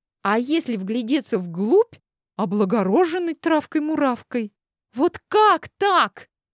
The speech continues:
Какая сила может заставить небо синеть в определенном месте и отгоняет облака от границы... Ой,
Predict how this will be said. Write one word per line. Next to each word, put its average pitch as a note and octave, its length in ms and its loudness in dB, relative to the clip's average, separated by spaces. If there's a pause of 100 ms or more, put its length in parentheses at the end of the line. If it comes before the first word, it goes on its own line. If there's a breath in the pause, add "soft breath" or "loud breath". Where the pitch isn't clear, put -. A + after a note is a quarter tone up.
(140)
Какая E4+ 680 0
сила A#3+ 640 -4
может G#3 520 -2
заставить B3 720 -2
небо G#3+ 560 0 (380)
синеть C#4+ 760 -2
в A#3+ 80 0
определенном B3+ 760 0
месте A#3+ 640 -2 (340)
и C#4 220 -2 (100)
отгоняет C#4 680 -2
облака C#4+ 560 0
от A3+ 220 -4
границы... C#4 880 -2 (380 soft breath)
Ой, F#3 380 0